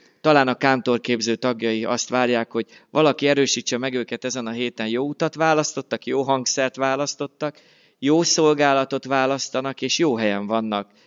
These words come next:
Jól megy nekik, fejlődtek. Ahogyan, testvéreim, abban is mélyen várjuk a buzdítást és a megerősítést, hogy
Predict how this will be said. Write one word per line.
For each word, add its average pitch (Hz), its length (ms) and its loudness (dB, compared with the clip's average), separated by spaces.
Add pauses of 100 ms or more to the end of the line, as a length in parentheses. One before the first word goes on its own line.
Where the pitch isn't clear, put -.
(120)
Jól 151 280 6
megy 120 200 0
nekik, 110 360 -8
fejlődtek. 104 800 -6 (1500)
Ahogyan, 170 520 4 (200)
testvéreim, 175 600 2
abban 190 300 2
is 156 160 0
mélyen 165 320 0
várjuk 151 340 2
a 147 60 0
buzdítást 131 720 0
és 131 160 -2
a 123 60 -2
megerősítést, 131 880 -2
hogy 135 140 -6